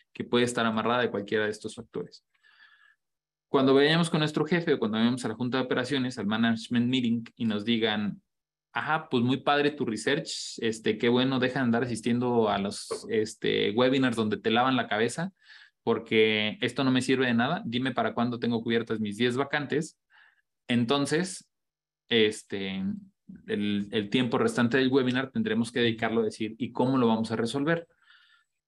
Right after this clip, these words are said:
Una de las principales respuestas es, eh, o, o bueno, en cuanto a efectividad, no es, no es que sea la única ni mucho menos, ¿no?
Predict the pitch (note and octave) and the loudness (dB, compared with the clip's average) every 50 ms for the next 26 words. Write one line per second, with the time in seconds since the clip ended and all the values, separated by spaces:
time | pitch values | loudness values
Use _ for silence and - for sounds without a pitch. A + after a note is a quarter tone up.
0 | _ _ _ _ _ _ _ - D#3 F3 F#3 F#3 E3+ D3+ C3+ - - - C3 A#2+ | _ _ _ _ _ _ _ 2 4 4 6 4 4 2 0 0 0 0 0 0
1 | B2 C3 C3 D3 D3 D#3+ D#3+ D3 C3 A#2+ - - C#3+ C#3+ C#3+ - F3 D#3+ - C3+ | 0 -2 -2 0 2 2 2 2 0 0 0 0 -2 -2 -2 -4 -8 -6 -4 -2
2 | B2+ C3 C#3 C3 C3+ - - - - F#3+ - B2 A#2+ A2+ A2+ A2 A2 G#2+ G#2+ G#2+ | -2 0 -2 -2 -4 -8 -12 -14 -14 -10 -2 0 2 2 2 2 2 0 0 0
3 | G#2+ G#2+ G#2 G#2 G#2 G#2 F#2+ - - _ _ _ _ _ _ _ _ _ _ _ | -2 -2 -2 -4 -6 -6 -10 -12 -16 _ _ _ _ _ _ _ _ _ _ _
4 | _ _ _ _ _ - A#2 A2 G#2 - A#2 A#2 C3+ C#3 C3+ B2 A2+ A2+ - A#2+ | _ _ _ _ _ 0 2 2 4 4 4 4 4 4 4 2 2 2 0 0
5 | A#2+ A#2+ A2+ B2+ C3 B2 B2 C3+ - C3+ - - - C3 B2+ C3 C3+ B2+ A#2 - | 0 0 2 0 0 0 0 -2 -2 -4 -4 -2 0 2 4 4 4 4 2 -2
6 | - A#2+ B2 A#2+ - C3+ C3+ C3+ - - D#3+ - - D3+ C#3+ C3+ C3 C3+ C3+ B2 | -4 -4 -4 -6 -4 -4 -4 -4 -4 -6 -4 -2 0 2 2 2 2 0 0 0
7 | C3 A#2 A2 G#2+ G2+ - - B2 C3 B2+ A2+ G#2+ G#2 A#2 - | 0 0 0 0 -2 -4 -2 -2 0 0 0 0 -2 -4 -8